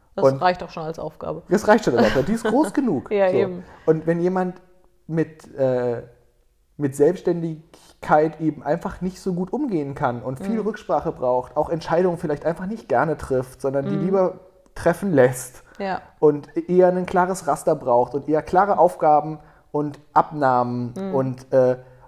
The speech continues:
Speaker 2: auch ein Lob, wenn's gut war.
Speaker 1: Ja, ja,
Speaker 2: So.
Speaker 1: klar.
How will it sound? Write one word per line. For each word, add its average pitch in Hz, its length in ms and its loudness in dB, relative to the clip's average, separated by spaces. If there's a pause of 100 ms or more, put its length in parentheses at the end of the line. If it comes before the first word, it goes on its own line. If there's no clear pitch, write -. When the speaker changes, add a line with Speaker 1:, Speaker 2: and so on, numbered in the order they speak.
Speaker 2:
auch 214 200 6
ein 226 120 2
Lob, 175 400 10
wenn's 165 260 0
gut 127 260 -6
war. 101 260 2
Speaker 1:
Ja, 330 220 -6 (200)
ja, 302 100 -4
Speaker 2:
So. - 140 0
Speaker 1:
klar. 214 240 -4